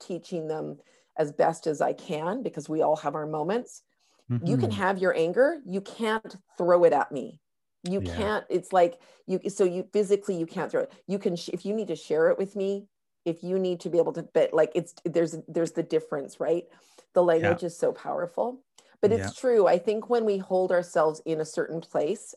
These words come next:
Speaker 1: as a coach, a teacher, a caregiver, we expect ourselves to be on it all the time. And we simply can't, because at the end of the day, we're all human. And I think if we could hold space for more humans that way and show more understanding towards others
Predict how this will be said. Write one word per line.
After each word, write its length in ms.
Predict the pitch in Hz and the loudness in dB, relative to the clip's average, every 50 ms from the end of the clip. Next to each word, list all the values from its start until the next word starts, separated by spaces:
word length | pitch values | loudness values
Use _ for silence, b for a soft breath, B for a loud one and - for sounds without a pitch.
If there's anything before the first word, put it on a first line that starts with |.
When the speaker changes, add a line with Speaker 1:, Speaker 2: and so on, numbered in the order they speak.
| - | -4
Speaker 1:
as 300 | 147 147 139 139 147 143 - | -2 0 0 0 -2 -2 -4
a 60 | - | -6
coach, 340 | - - 160 151 - - - | -2 0 -2 -2 -2 -4 -10
a 40 | 151 | -10
teacher, 440 | - - 143 143 - - 151 160 | -8 -8 -10 -8 -4 -4 -2 -2
a 60 | 160 160 | -2 -4
caregiver, 680 | - - 147 156 156 - 151 139 143 151 151 160 170 b b b b b b b b b b | -4 -4 -2 -2 -2 -2 -2 -2 -2 -2 -4 -6 -6 b b b b b b b b b b
we 320 | 170 170 185 202 202 202 196 | -6 -4 -2 0 2 4 4
expect 580 | 175 - - - - - 185 165 175 - - | 4 2 0 -6 0 2 2 2 2 0 0
ourselves 540 | 180 170 170 175 - 156 160 160 151 147 - | 2 2 2 2 2 2 2 0 -2 -4 -6
to 100 | - 165 | -8 -6
be 200 | 151 151 147 - _ | -6 -6 -6 -4 _
on 220 | 143 151 147 139 143 | 0 2 2 2 2
it 140 | 135 - - | 0 0 0
all 160 | 131 135 139 135 | 2 2 2 0
the 100 | 147 139 | -2 -4
time. 340 | - - 156 123 117 - - - | -6 -8 -12 -12 -12 -10 -6 -4
And 100 | 185 208 | -2 -2
we 100 | 208 202 | -2 -2
simply 440 | 196 - 175 156 151 - - 160 160 | -4 -6 -8 -8 -8 -10 -14 -14 -14
can't, 300 | - - - - - - | -14 -16 -16 -14 -10 -8
because 380 | - 175 - 202 190 - - _ _ _ _ _ - | -4 -2 -2 -2 -2 -4 -10 _ _ _ _ _ -4
at 120 | 180 175 | -2 -2
the 120 | 180 180 180 | -2 -2 -4
end 100 | 202 214 | -2 -2
of 80 | 180 | -2
the 60 | 170 | 0
day, 220 | 170 151 147 156 147 | 0 0 0 -2 -2
we're 140 | 147 151 147 | -4 -4 -4
all 100 | 147 143 | -4 -6
human. 420 | - - 135 135 101 - - - _ _ _ _ _ _ _ _ _ _ _ _ | -8 -12 -14 -14 -14 -14 -16 -20 _ _ _ _ _ _ _ _ _ _ _ _
And 120 | - 160 160 | -4 -2 0
I 60 | 160 | 0
think 180 | 160 190 180 175 | 0 -2 -4 -4
if 140 | 165 147 | -6 -4
we 100 | 170 175 | -2 -2
could 160 | 170 - 165 165 | 2 2 2 2
hold 340 | - - 214 208 196 - | 2 2 2 2 2 0
space 280 | - - 190 175 175 - | -2 -2 0 0 0 0
for 160 | - 170 156 | -2 -2 -2
more 160 | 160 156 - | 0 -2 -2
humans 480 | 202 - - 285 302 277 220 180 165 - | -2 -4 -4 -4 -2 -2 -2 -2 -2 2
that 240 | - 156 147 - - | 2 4 4 4 2
way 200 | 156 156 151 156 | 0 0 0 0
and 100 | 151 151 | -2 -2
show 160 | - - 175 | 0 0 2
more 160 | 165 165 160 160 | 2 2 0 0
understanding 480 | 156 160 151 - 170 147 143 151 151 | -2 -6 -6 -6 -6 -6 -6 -8 -8
towards 260 | - - 151 151 147 - 208 | -6 -4 -4 -4 -2 0 2
others 500 | 220 208 180 170 151 151 151 147 - | 2 4 4 2 0 -2 -4 -8 -10